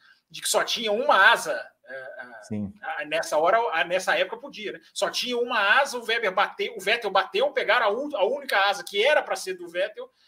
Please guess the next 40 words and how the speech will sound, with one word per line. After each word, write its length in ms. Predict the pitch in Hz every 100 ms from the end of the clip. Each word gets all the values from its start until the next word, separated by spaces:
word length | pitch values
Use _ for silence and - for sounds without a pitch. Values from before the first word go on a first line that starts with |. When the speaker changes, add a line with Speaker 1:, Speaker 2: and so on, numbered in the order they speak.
| _ _ - _
Speaker 1:
e 120 | 190
aí 120 | 185
puseram, 400 | 180 117 170 208
e 60 | 180
o 40 |
Weber 380 | 143 147 156 156
vence 380 | - 151 170 156
a 40 |
corrida 400 | - 165 151 196
e 40 | 131
fala 260 | 143 139
nada 240 | 156 165 156
mal 240 | 156 170
pra 100 | -
um 40 | 139
segundo 400 | 147 147 147 127
piloto, 680 | 135 135 190 151 127 123 _
por 100 | -
causa 200 | 156 156
dessa 200 | 156 165
Speaker 2:
É. 20 |
Speaker 1:
briga 240 | 107 139 -
da 200 | 135 139
asa. 220 | - - _ _ _ _ _ _
Né? 240 | 131 165 143
Mas 180 | 127 143
isso 140 | 160 143
aí 140 | 151
faz 260 | 151 180 127
uma 140 | 165
década, 320 | 170 135 -
mais 180 | 123 139
de 60 | 139
uma 100 | 143
década, 360 | 127 - -
né? 80 | _ _ _ _ _ _ _ 92
Speaker 2:
Exatamente. 880 | 85 90 85 95 - 110 78 71 - - 220
E 60 |
aí? 360 | 226 110 90 - _ _ _ _ _ _ _ _ _ _ _ _ _ _
N-, 80 | 156